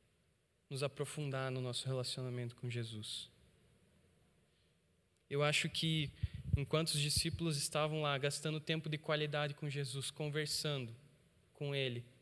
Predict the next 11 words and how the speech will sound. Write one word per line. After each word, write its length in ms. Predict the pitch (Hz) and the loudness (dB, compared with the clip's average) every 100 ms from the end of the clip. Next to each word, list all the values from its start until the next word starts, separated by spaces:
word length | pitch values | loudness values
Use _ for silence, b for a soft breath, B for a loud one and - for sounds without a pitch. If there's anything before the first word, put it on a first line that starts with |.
| - | -6
trocando 400 | 135 - 151 147 | -6 0 0 2
alguma 260 | 139 143 139 | 0 0 0
ideia, 500 | 127 139 139 127 120 B B | 0 0 2 -2 -6 B B
aprendendo 520 | 120 120 135 139 147 147 | -8 -2 0 2 2 2
algo 220 | 143 143 | 2 0
novo, 380 | 139 143 131 117 - - b b b b | 0 0 -2 -6 -18 -20 b b b b
Jesus 520 | - 139 123 147 165 - | 0 2 4 2 0 2
tirou 340 | - 147 165 | 2 4 4
as 140 | 151 | 2
dúvidas 400 | 127 127 123 117 | 0 -6 -6 -8
deles. 520 | 107 104 107 - - | -6 -8 -8 -10 -12